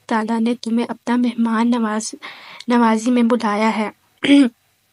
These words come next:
इसी महीने खुदा ने तुम्हें बुजुर्गी वाले लोगों में करार दिया है कि इसमें सांस लेना तुम्हारी तस्बीह और तुम्हारा सोना इबादत का दर्जा पाता है।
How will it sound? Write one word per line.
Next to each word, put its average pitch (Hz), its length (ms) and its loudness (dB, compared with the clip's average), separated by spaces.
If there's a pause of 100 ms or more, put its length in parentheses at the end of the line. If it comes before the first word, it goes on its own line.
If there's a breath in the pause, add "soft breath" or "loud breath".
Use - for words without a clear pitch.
(340)
इसी 240 280 -2
महीने 233 500 2
खुदा 220 340 -4
ने 226 140 0
तुम्हें 240 360 -2 (460 loud breath)
बुजुर्गी 240 560 0
वाले 233 300 2
लोगों 226 340 0
में 240 320 0 (140)
करार 233 280 0
दिया 220 300 -6
है 226 240 -4 (640 loud breath)
कि 269 280 2 (160)
इसमें 254 340 -4
सांस 262 480 -2
लेना 233 300 0
तुम्हारी 233 400 -2
तस्बीह 269 500 -4
और 247 100 -2
तुम्हारा 226 400 -4
सोना 233 360 -2
इबादत 226 520 -4
का 262 140 -2
दर्जा 226 340 -2
पाता 226 380 -6
है। 226 200 -2